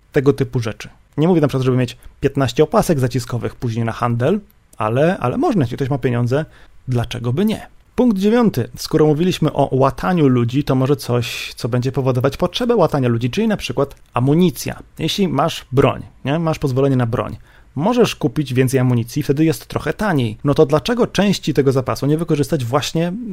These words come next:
na trudne czasy? W sensie kupić na przykład, nie wiem, pięć tysięcy sztuk amunicji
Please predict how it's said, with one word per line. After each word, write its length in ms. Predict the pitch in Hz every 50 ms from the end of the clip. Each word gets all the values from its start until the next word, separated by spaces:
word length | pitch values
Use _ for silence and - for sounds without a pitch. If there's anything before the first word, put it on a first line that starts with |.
| 190 190 226
na 240 | 254 302 247 233 -
trudne 220 | 202 214 233 277
czasy? 240 | - 220 - - 120
W 20 |
sensie 320 | - 139 123 - 135 127 120 - - - - - - -
kupić 280 | - 180 - 180 147
na 60 | 160 131
przykład, 180 | - 127 120
nie 60 | 131
wiem, 140 | 110 104 101 - _ - -
pięć 240 | - 165 160 - -
tysięcy 360 | - 143 - 151 - - 131
sztuk 240 | - - 143 - 135
amunicji 580 | 131 127 120 117 107 - - - 113 117 127